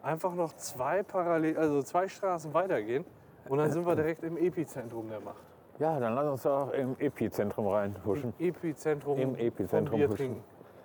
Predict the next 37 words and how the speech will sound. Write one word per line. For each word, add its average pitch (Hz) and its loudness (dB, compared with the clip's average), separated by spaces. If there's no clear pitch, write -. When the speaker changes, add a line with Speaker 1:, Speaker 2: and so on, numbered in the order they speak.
Speaker 2:
Da 104 0
kann 131 0
man 127 0
vielleicht 147 0
auch 117 2
draußen 135 -2
stehen 95 -2
wieder. 104 0
Speaker 1:
Boah, 117 -4
bei 135 0
dem 147 0
Wetter, 175 0
das 165 -2
ist 147 -12
heute 170 0
richtig 180 -4
klasse, 220 -6
ne? 160 -6
Speaker 2:
Das - -6
Wetter 95 0
Speaker 1:
Also 143 2
Speaker 2:
ist 151 0
Speaker 1:
ist 156 2
Speaker 2:
doch 147 2
Speaker 1:
nicht 156 0
Speaker 2:
gut. 98 0
Speaker 1:
Ich - -6
hab 160 0
mir 160 0
extra 165 -2
drei 151 0
Lagen 165 0
angezogen, 131 -4
drei 147 4
sehr 143 4
dünne 151 2
Lagen. 117 0